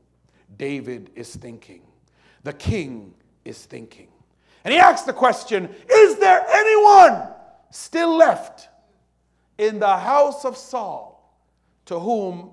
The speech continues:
I may show kindness for Jonathan's sake?" Don't miss this, church. The king is on the throne. And he's saying, "Is there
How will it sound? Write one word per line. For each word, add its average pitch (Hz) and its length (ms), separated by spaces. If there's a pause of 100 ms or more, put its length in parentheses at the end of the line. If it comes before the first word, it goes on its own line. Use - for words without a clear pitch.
I 160 160
may 160 220
show 139 600 (240)
kindness 170 800 (420)
for 123 220
Jonathan's 110 1000 (180)
sake?" - 440 (960)
Don't 370 240
miss - 160
this, - 180
church. - 480 (1000)
The 370 100
king 403 380
is 285 140
on 254 180
the 226 100
throne. 180 480 (1400)
And 247 120
he's 285 160
saying, 285 680 (440)
"Is 320 280
there 571 640